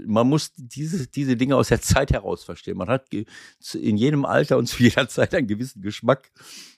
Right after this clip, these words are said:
Und, äh, naja, dann, dann habe ich halt ein bisschen anders ausgesehen. Die Frisur wäre allerdings in den sechziger Jahren noch als Langhaarfrisur durchgegangen. Also ich hab, als die Frisur, die ich in Duisburg hatte, da, dafür bin ich in den sechziger Jahren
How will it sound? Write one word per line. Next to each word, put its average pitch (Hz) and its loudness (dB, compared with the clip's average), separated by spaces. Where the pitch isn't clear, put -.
Und, 98 -6
äh, 95 -2
naja, 90 -2
dann, 92 -6
dann 90 -2
habe 101 0
ich 95 -6
halt 98 -2
ein 98 0
bisschen 92 -2
anders 107 0
ausgesehen. 104 0
Die 160 2
Frisur 151 4
wäre 147 4
allerdings 127 2
in 101 -4
den 113 0
sechziger 131 0
Jahren 127 -2
noch 120 -2
als 107 -8
Langhaarfrisur 101 0
durchgegangen. 85 2
Also 98 2
ich 107 2
hab, - 2
als 107 0
die 135 -2
Frisur, 147 4
die 117 2
ich 104 0
in 107 2
Duisburg 147 -2
hatte, 139 0
da, 107 4
dafür 113 2
bin 123 2
ich 131 2
in 120 4
den 110 4
sechziger 131 2
Jahren 117 2